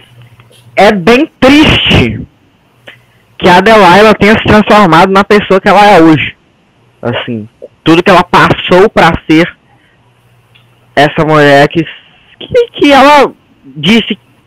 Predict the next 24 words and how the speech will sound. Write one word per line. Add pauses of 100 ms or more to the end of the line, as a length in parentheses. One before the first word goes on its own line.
(140)
e
explicou (140)
pro
Joe (680)
naquela
cena
lá
na
lavanderia. (1160)
É
triste,
é
terrível,
é (540)
deprimente
que
o
mundo (760)
tenha
transformado
a
Delilah
nessa
pessoa.